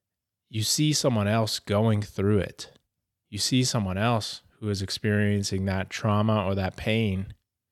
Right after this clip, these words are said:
you're learning the lesson secondhand. And I think that,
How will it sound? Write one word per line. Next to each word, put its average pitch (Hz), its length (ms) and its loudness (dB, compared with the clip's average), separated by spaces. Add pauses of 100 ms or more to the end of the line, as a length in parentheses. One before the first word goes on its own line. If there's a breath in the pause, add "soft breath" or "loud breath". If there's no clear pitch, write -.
(1000)
you're 123 760 6
learning 110 460 2
the 104 60 0
lesson 104 680 -2 (1000)
secondhand. 98 800 -4 (2250)
And 117 120 2
I 113 100 4
think 127 220 2
that, 107 360 4